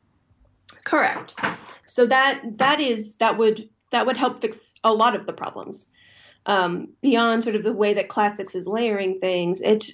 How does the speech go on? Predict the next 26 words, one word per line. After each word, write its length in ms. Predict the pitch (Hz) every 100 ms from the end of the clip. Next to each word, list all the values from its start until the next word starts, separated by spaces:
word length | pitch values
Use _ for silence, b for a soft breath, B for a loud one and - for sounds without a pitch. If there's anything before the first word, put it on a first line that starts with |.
| -
it 160 | 277
is 600 | 302 294 277 214 214 - _ _ _ _
deeply 360 | - 320 - 294
confusing 920 | 202 240 - 226 196 185 160 - - _ _ _ _
for 500 | - - 214 208 202 -
this 320 | 185 214 208
one 360 | 202 226 240 247
subset 800 | 247 208 - - 196 170 - - _
of 180 | 202 202
material 840 | 214 202 214 190 180 180 - - - _ _ _ -
to 220 | 233 214
have 240 | 208 202
a 160 | 190 185
different 400 | 214 208 220 208
set 160 | 214
of 120 | 196 170
laws 340 | 175 170 160
applied 400 | 170 180 165 165
to 120 | -
it 240 | - - _
than 320 | - 185 185 - -
any 420 | 202 202 196 190
other 540 | 170 156 143 - 226 - -
piece 240 | - -
of 100 | -
media. 420 | - - 50 -